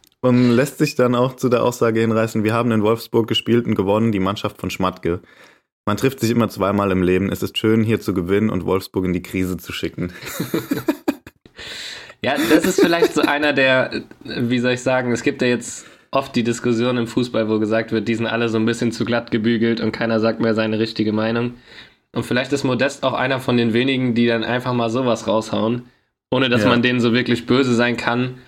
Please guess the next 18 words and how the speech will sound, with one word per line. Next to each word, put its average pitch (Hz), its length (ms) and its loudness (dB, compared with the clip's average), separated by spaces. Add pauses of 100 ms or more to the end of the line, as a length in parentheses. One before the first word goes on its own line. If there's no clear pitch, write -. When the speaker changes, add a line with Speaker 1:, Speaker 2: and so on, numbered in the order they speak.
(400)
Speaker 2:
Ähm, 110 520 0
wenn 117 180 2
das 123 160 0
jetzt, 123 200 -2
glaube 123 280 4
ich, 117 180 -2
keine 117 240 0
Ahnung, 120 320 2
ein - 840 -2
Kimmich 143 420 2
raushauen 131 460 2
würde, 127 260 2
wäre 120 140 2
das, 120 320 0
der 113 180 2
Aufschrei 120 300 0
ziemlich 120 360 0
groß. 123 440 -2